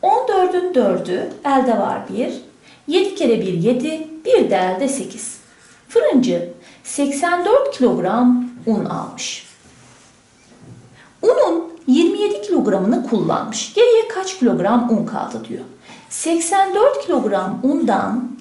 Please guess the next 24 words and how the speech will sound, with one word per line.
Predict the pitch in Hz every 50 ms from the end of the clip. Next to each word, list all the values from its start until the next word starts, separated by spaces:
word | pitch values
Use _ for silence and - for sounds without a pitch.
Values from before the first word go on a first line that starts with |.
| - - - - - -
yirmi | 233 233 269 330 339 359 370 381
yedi | 392 403 403 - 539
kilogramını | - 403 359 247 220 247 226 220 220 247 285 - - -
kullanmış. | 226 180 165 - - - - - - - - -
Çıkarıyoruz. | - - - 415 427 392 285 208 - - - - - - - - _ _ _ _ - - _ _ _ _ _ _ _ _ _ _ - - - - - - - 247
Dörtten | 330 370 381 370 381 427 427 453 453 427
yedi | 359 - 320 -
çıkmaz. | - - - - 196 196 226 - - - - -
Bir | 453 - 427
onluk | - - 339 330 320 311 320 - -
alıyoruz. | 226 196 196 202 - - - 311 320 - - -
Burası | 359 370 370 359 - 427
on | - 359 339 294 247 -
dört | - - 175 - - -
oluyor. | - 180 185 190 214 233 277 330 339 - - - - - - - - _ _ -
Burada | 381 370 359 - 233 220 226 226 - - - -
yedi | - - - - - -
kalıyor. | - - - - - 123 - - - - - - - - - - - -
On | - 302 370 453 -
dörtten | 480 415 392 403 403 370 349 349 349
yedi | 339 349 339 359 349
çıkarsa | - - - 311 302 302 302 - 320
yedi | 285 254 247 - 233 -
kalır. | - - - - 214 269 - - -